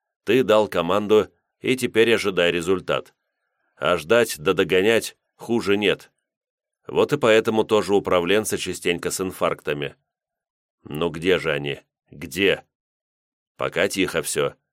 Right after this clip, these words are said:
А девчонки вон напряглись тоже. «Спокойно всё, господин сотник», высунулась из травы рыжая голова юного десятника Велимудра. Официально доложил по уставу. «Там человече один стоял недолготь.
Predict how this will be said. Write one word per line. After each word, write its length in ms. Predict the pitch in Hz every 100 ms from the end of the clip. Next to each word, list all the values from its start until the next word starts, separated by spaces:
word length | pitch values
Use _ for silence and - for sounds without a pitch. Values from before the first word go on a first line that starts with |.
| _ _ _ _
А 160 | -
девчонки 480 | 80 - 110 107 92
вон 240 | 90 85 78
напряглись 560 | 82 101 87 87 80
тоже. 420 | - 85 76 76 _ _ _ _ _ _ _ _
«Спокойно 720 | - - 85 82 123 135 123
всё, 220 | 110 - 98
господин 480 | 95 - 110 113
сотник», 580 | 107 117 104 82 - - _ _
высунулась 640 | 78 98 95 98 92 90
из 120 | 95 -
травы 340 | 90 92 107
рыжая 340 | 98 90 95
голова 380 | 80 85 85 95
юного 400 | 98 87 95 90
десятника 580 | 85 87 90 85 85 87
Велимудра. 680 | 85 90 95 92 80 71 - _ _ _ _ _ _
Официально 640 | - - 95 - 101 98 98
доложил 500 | 95 95 87 98 98
по 140 | 95
уставу. 580 | 85 - - 78 73 71 _ _ _ _ _ _ _ _ -
«Там 220 | 95 123
человече 580 | 110 123 123 143 143 127
один 240 | 113 110
стоял 360 | 95 110 110 101
недолготь. 640 | 104 101 107 85 76 -